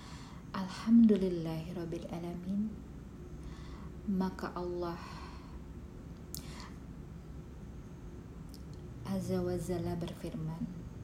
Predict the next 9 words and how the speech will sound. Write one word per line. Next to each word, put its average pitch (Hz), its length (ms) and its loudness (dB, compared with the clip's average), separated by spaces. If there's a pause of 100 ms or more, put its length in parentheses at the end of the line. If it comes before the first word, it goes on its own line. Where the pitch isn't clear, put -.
(2250)
'Hambaku 202 400 10
telah 214 400 0
memujiku.' 220 960 10 (1600)
Dan 208 240 12
jika 294 400 6
dia 190 240 10
mengucapkan, 170 800 0 (320)
'Ar-Rahman, 214 1400 6 (500)
Ar-Rahim,' 214 760 2